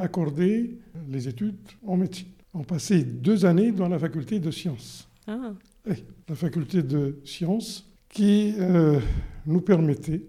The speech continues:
Speaker 1: de nous préparer aux études médicales.
Speaker 2: Qui te rend commun, معناها، كيما يعملوا
Speaker 1: Oui.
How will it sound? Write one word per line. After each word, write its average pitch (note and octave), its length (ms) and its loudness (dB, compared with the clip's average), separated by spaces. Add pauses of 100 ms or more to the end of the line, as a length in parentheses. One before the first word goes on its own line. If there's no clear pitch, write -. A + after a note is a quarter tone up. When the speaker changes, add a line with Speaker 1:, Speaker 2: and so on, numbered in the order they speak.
Speaker 1:
de D3 320 0
nous D3+ 140 2 (100)
préparer E3 400 0 (260)
aux D3+ 40 -2 (160)
études F3 320 -4 (380)
médicales. B2+ 460 -8
Speaker 2:
Qui C4 120 -8
te - 120 -10
rend B3 140 0
commun, G#3+ 380 -4
معناها، C#3+ 320 -10 (120)
كيما F3+ 200 -6
يعملوا D3+ 380 -6
Speaker 1:
Oui. G#3 200 0